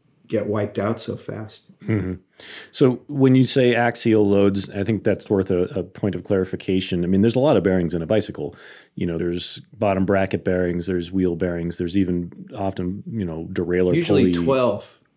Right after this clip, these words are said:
Speaker 2: Twelve.
Speaker 1: You're actually suspended on twelve bearings, yeah.
Speaker 2: Okay. So does a, a wheel bearing, for example, take a different axial load than, say, the bottom bracket bearings? And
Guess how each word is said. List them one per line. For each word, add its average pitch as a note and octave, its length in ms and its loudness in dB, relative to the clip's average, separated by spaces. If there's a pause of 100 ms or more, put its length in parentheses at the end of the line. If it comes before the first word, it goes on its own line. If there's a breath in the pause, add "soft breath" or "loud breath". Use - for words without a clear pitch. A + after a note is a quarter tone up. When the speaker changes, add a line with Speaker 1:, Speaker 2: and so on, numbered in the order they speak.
(200)
Speaker 2:
Twelve. G#2+ 180 4
Speaker 1:
You're F#2+ 60 4
actually A2 240 0
suspended B2 680 0
on G#2+ 200 0
twelve G#2+ 380 -4
bearings, G#2+ 460 -8
yeah. G#2 120 -8
Speaker 2:
Okay. G2+ 380 0 (360 loud breath)
So B2 320 4 (220)
does B2 260 2
a, A#2+ 60 6 (280)
a G#2 100 2
wheel B2 280 4
bearing, A2 580 4 (440)
for A2 160 4
example, G#2 400 2
take G#2+ 240 0
a G2 40 0
different G2 540 2 (140)
axial G2+ 500 2
load F#2+ 300 4
than, F2+ 260 0
say, F2+ 220 2
the E2 100 0
bottom F#2 300 0
bracket G#2+ 400 2
bearings? E2+ 400 -4
And F2 140 -4